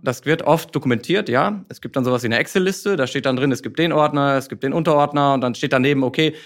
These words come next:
diese Dateien oder sonstiges gehören in den Ordner rein. Das, was aber immer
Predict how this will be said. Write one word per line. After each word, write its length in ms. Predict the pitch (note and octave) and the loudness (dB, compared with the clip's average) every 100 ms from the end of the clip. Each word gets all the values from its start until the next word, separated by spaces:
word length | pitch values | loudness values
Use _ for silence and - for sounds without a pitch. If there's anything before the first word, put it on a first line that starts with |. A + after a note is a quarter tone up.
| - | -20
diese 300 | - D3 D3 | 0 2 4
Dateien 480 | D3+ D3+ C#3+ C#3 C#3 | 2 2 2 2 2
oder 180 | C3 B2+ | 2 0
sonstiges 500 | C3 C#3 C#3+ C3+ - B2+ | 0 -4 -2 -4 -4 0
gehören 380 | B2 C3 C#3 | 4 4 4
in 120 | B2 A#2+ | 2 2
den 140 | A#2+ | 2
Ordner 280 | A#2 A#2+ A2+ | 2 2 2
rein. 320 | G#2+ G#2+ E2+ _ _ _ _ _ _ _ - | 2 0 -4 _ _ _ _ _ _ _ 0
Das, 240 | D3+ F3+ | 0 4
was 160 | G3 F3 | 2 4
aber 200 | D#3+ D#3+ | 2 2
immer 420 | G3+ F3 G3 | 2 2 0